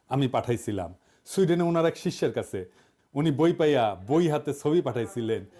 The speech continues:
এটা নিশ্চিত করতে যে ওনার কাছে পৌঁছাইছে। আমি আমার সার্কেলে ওনারে বড় ভাই বলে ডাকতাম, জিজ্ঞেস করতাম, "বড় ভাই কেমন আছেন, কি বলেন?" কোনো রাজনৈতিক পরিস্থিতিতে জানতে চাইতাম, "বড় ভাইয়ের রিডিং কি?" একটা সময় খেয়াল করলাম উনি ভুলে যাইতেছেন জিনিসপত্র, ডাক্তারি ভাষায় যাকে বলে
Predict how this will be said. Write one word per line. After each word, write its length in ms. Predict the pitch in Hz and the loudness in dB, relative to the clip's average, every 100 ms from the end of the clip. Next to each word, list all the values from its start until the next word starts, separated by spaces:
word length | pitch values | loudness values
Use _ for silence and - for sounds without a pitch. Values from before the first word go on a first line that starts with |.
| - | -8
এটা 160 | 135 156 | -2 0
নিশ্চিত 420 | 165 156 - 202 | 2 0 0 0
করতে 320 | - 151 139 | 0 0 0
যে 100 | 120 | 2
ওনার 280 | 123 135 135 | 2 2 0
কাছে 220 | 131 120 | -2 -4
পৌঁছাইছে। 580 | 120 127 131 107 92 92 92 - - - _ | -2 -4 -2 -4 -6 -12 -18 -20 -20 -20 _
আমি 220 | - 185 208 | 0 2 4
আমার 180 | 214 | 2
সার্কেলে 420 | 185 196 175 202 196 | 0 0 2 4 4
ওনারে 280 | 185 180 | 4 2
বড় 240 | 151 147 147 | 2 2 2
ভাই 180 | 147 147 | 2 2
বলে 220 | 147 135 | 2 0
ডাকতাম, 500 | 113 - 110 98 101 _ _ _ 123 | -2 -6 -8 -8 -12 _ _ _ -8
জিজ্ঞেস 280 | 127 156 | -2 -2
করতাম, 380 | 151 135 131 123 | -2 -2 0 0
"বড় 160 | 127 127 | 2 2
ভাই 180 | 120 123 | 0 0
কেমন 280 | 120 123 | -2 -2
আছেন, 320 | 113 - 107 101 _ _ - | -6 -6 -8 -8 _ _ -2
কি 100 | 165 | 0
বলেন?" 420 | 139 131 120 113 - _ _ - | 4 4 2 0 -8 _ _ -2
কোনো 220 | 185 170 | 0 2
রাজনৈতিক 480 | 170 160 175 175 180 | 2 2 0 -2 -2
পরিস্থিতিতে 580 | 180 165 170 147 151 143 | -2 -2 -4 -4 -4 -2
জানতে 300 | 147 143 147 | 0 0 0
চাইতাম, 400 | 143 143 127 117 - _ _ _ - | 0 2 0 0 -10 _ _ _ -2
"বড় 160 | 147 151 | 0 2
ভাইয়ের 260 | 143 139 | 2 2
রিডিং 320 | 127 131 143 | 2 2 0
কি?" 300 | 127 113 104 _ _ _ - | -2 -6 -8 _ _ _ -8
একটা 260 | 160 - | -4 -2
সময় 280 | 185 180 180 | 0 2 2
খেয়াল 260 | - 156 160 | 2 2 2
করলাম 360 | 156 143 127 | 2 2 2
উনি 120 | 131 131 | 0 -2
ভুলে 300 | 113 143 127 | -2 -2 0
যাইতেছেন 420 | 113 113 139 123 | -4 -6 -6 -4
জিনিসপত্র, 560 | 110 107 113 107 110 | -6 -8 -8 -8 -4
ডাক্তারি 360 | 104 120 - 127 | -2 -2 0 2
ভাষায় 260 | 113 117 107 | 2 0 -2
যাকে 220 | 107 117 | -2 -4
বলে 220 | 113 107 | -4 -4